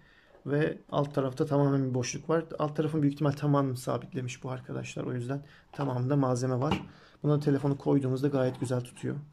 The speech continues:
Şu şekilde, e, gayet başarılı bir tutum şekli var. Şu da, şu ol-, başarılı olmayanları sola atayım. Gayet güzel. Bu da başarılı olmuş aslında. Son olarak da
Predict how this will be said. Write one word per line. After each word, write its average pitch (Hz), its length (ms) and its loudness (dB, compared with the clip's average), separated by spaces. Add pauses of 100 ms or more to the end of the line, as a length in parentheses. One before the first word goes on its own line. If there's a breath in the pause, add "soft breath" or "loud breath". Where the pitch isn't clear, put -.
(1000)
Şu - 120 -10
şekilde, 139 520 -4 (580 soft breath)
e, - 40 -10 (220)
gayet 139 340 -4
başarılı 131 460 0 (220)
bir 135 140 -4 (100)
tutum 139 280 -2
şekli 143 320 -4
var. 165 240 -2 (540 loud breath)
Şu 135 200 -8
da, 151 180 -2 (1300)
şu - 180 -8
ol-, 135 300 -2
başarılı 127 340 -6
olmayanları 139 360 -8
sola 127 240 -6
atayım. 147 300 -8 (440 loud breath)
Gayet 151 280 2
güzel. 151 320 0
Bu 139 120 0
da 143 100 4
başarılı 135 340 0
olmuş 147 320 4
aslında. 135 420 -4 (960 loud breath)
Son 185 260 0
olarak 147 440 4
da 196 140 2